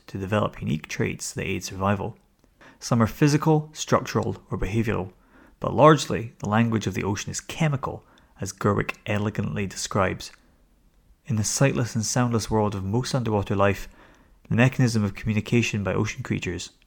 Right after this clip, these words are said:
is through their chemicals. Take crustaceans, for example. For many species, mating only occurs within a specific period. Once the mature females have molted,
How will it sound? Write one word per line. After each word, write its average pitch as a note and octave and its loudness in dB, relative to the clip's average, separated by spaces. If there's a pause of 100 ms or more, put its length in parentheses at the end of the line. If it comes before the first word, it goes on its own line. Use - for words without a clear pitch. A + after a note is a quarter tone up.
(100)
is A2 -6
through - -6
their - -8
chemicals. - -4 (960)
Take - -2 (240)
crustaceans, C#3 0
for - -8
example. F#2+ 0 (480)
For - -2
many E3 6
species, A2+ 2 (260)
mating B2+ 2
only B2+ 4
occurs A2 4
within G2 -2
a F2+ -4
specific - -8
period. - 0 (720)
Once G2+ -2
the G2+ -6
mature A2 2
females G#2+ -2
have F#2+ -6
molted, G#2 -2